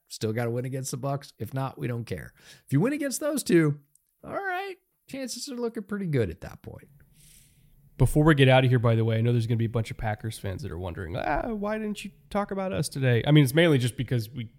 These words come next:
Speaker 2: couldn't fit every single team that's in the hunt in this episode, or else we would have talked about the Texans. So, you know, we didn't get to talk about the Texans in depth, so we're not gonna talk about the Packers in depth. But I do acknowledge that, yes,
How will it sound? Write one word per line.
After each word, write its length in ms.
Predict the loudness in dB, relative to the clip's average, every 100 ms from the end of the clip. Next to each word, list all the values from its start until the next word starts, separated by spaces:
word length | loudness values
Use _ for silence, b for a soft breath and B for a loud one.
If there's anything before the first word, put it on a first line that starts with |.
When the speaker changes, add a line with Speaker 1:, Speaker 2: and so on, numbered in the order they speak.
| _ _
Speaker 2:
couldn't 340 | 0 0 -2 -10 _ _ _ _ _ -16
fit 340 | -6 0 0 0
every 440 | -4 0 0 0
single 360 | -2 -4 -4 -4
team 220 | -4 -4
that's 160 | -4
in 80 | -4
the 80 | -2
hunt 160 | -2 -2
in 60 |
this 160 | -2 -4
episode, 440 | -4 -2 -2 -2 -6 B B
or 100 | 6
else 160 | 6 6
we 60 |
would 140 | 0 -2
have 80 | 0
talked 240 | -2 -2
about 180 | -4 -8
the 60 |
Texans. 520 | -4 -2 0 -2 -2 -4
So, 280 | -8 -10 b b -8
you 100 | -6
know, 80 | 0
we 100 | 6
didn't 140 | 6
get 100 | 6
to 60 | 4
talk 220 | 6 6
about 160 | 4 0
the 80 |
Texans 400 | 2 2 4 0
in 120 | 0 0
depth, 260 | -2 -2
so 120 | -8
we're 60 | -8
not 160 | -6 -6
gonna 100 | -6
talk 160 | -6
about 140 | -6 -8
the 60 |
Packers 420 | -6 -6 -6 -10
in 80 | -12
depth. 260 | -10 -10 -2
But 80 | 6
I 80 | 8
do 180 | 10 10
acknowledge 500 | 8 6 4 0 -4
that, 140 | -6
yes, 440 | -2 -2 -2 -8